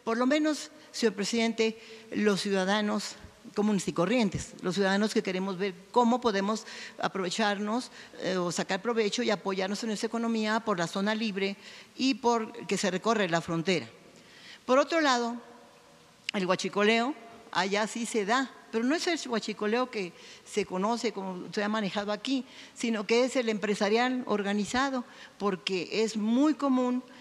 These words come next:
que en la mayoría de las gasolineras no nos den los litros completos. Entonces, ¿de qué nos sirve que haya bajado un poco la gasolina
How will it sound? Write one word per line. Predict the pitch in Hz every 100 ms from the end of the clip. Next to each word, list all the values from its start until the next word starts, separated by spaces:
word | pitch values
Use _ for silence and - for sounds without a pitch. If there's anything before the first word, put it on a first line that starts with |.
| -
que | - 214
en |
la | 196
mayoría | 190 190 208
de | 233
las | 247
gasolineras | 214 196 196 165 175 190 208 254 - - - - - - - -
no | 202 226 240
nos | 226 196
den | 208 233 220
los | 190 190
litros | 226 185 175
completos. | 170 175 214 240 208 165 - - - - - - - -
Entonces, | 202 196 240 226 180 -
¿de | 202
qué | 226
nos | 262 262
sirve | 277 247
que | 240
haya | 247
bajado | 233 220 233 226
un | 214
poco | 233 233
la | 214
gasolina | 208 202 220 247 226 208